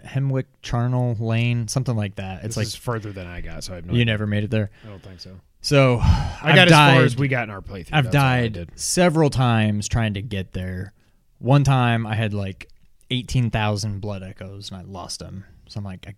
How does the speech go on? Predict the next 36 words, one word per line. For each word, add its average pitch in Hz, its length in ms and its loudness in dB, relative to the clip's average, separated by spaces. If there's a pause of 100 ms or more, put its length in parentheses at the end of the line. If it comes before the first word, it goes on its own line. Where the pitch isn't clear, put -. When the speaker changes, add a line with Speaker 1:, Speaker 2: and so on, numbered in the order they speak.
(140)
Speaker 1:
gotta 95 180 -14
go 110 160 -6
get 117 140 -2
'em 120 80 -2
back." 151 340 -2 (500)
I - 60 -8
didn't 156 280 4
get 143 140 6
'em 123 120 2
back, 101 320 -4
so 117 100 -2
now 135 120 4
Speaker 2:
Yeah. 147 60 4
Speaker 1:
they're 135 120 6
Speaker 2:
Well, 151 120 8
Speaker 1:
gone. 107 300 2
Speaker 2:
screw 107 240 -4
it. 95 80 -12
Speaker 1:
And 143 100 8
then 131 200 8
that's 123 160 4
when 127 60 2
I - 20 2
was 113 80 0
like, 123 160 -2
"Okay, 151 260 4
I'm 131 200 4
done 113 200 4
for 104 140 -6
now." 98 200 -4
So 101 380 -2
Speaker 2:
<laughs> - 40 -10
Speaker 1:
I, 95 300 -8
I 95 40 -8
stopped. - 520 -8
But 98 260 -6